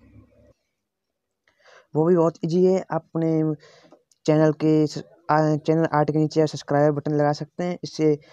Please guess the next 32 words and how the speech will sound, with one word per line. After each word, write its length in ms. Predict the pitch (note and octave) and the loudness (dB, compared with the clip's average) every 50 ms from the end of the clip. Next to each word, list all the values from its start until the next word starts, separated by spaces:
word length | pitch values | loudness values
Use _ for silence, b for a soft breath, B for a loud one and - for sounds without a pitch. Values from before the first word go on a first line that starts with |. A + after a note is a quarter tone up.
| b b b - | b b b 0
बहुत 200 | C3+ D3 D#3 - | 2 2 2 2
फ़ायदे 320 | - - D3+ D#3 D#3 E3 F3 | -2 0 0 0 0 0 -2
हैं, 80 | F3 | -2
मैं 120 | E3+ D#3+ D#3 | 0 -2 -2
आपको 260 | D3 D3 - - C#3 | -2 -4 -6 -6 -2
बाद 180 | C#3 C#3+ C#3+ | -2 0 0
में 120 | D#3 D3+ D3+ | 0 -2 -4
बताऊँगा 340 | D3 D3+ D3+ D#3+ E3+ F3 E3 | -2 -2 -2 -2 -2 -4 -4
प्रूफ 200 | - E3 E3 D#3+ | -2 -4 -6 -4
के 100 | - E3+ | -6 -8
साथ। 180 | - F3+ F#3 F#3 b b b b b b b b - | -6 -6 -6 -6 b b b b b b b b -8
तो 80 | D3 | -4
चलिए 440 | C#3+ D#3 D3 D#3 F3 F#3 F#3 G3 - _ - | -2 -2 0 2 2 2 2 0 -4 _ -8
हम 120 | C#3+ D3 C#3+ | -6 -6 -6
अपने 280 | C#3+ - D#3 D#3 D3+ | -6 -4 -2 -2 -2
सबसे 280 | - D3 - - D#3+ D3 | -4 -6 -8 -8 -6 -2
पहले 340 | - D3 C#3+ D3 D3+ D3+ D3 D3 - | -2 0 0 2 2 0 0 -2 -6
ओपन 180 | C#3+ - D3+ D3 | -6 -6 -6 -4
करते 240 | - D3 - - | -4 -6 -4 -4
हैं 80 | D3+ D3 | -4 -4
Chrome 260 | - D3 D3 D3 D3+ | -2 -2 -2 -2 0
ब्राउज़र 300 | D3 D3 D3+ D#3 F3 E3+ | 0 0 0 0 -2 -4
को। 180 | - - F3 E3+ | -4 -6 -8 -6
तो 100 | - D#3+ | -6 -6
मैं 180 | D#3 D3 C#3+ | -6 -6 -6
Chrome 280 | D3 - - D3 D3 D3 | -8 -6 -6 -6 -4 -2
ब्राउज़र 280 | C#3+ C#3+ C#3+ D3 D3 D3 | -2 -2 -2 -2 -4 -4
कर 140 | D3 C#3+ | -4 -6
लेता 220 | C#3 C#3+ C#3 - D3 | -6 -6 -4 -4 -6
हूँ 80 | C#3+ | -8
simply 320 | - C#3 C3 - C#3+ C#3+ C#3+ | -8 -10 -10 -8 -6 -4 -4
ओपन। 280 | D3 D3 - F3+ F#3 | -4 -6 -6 -10 -10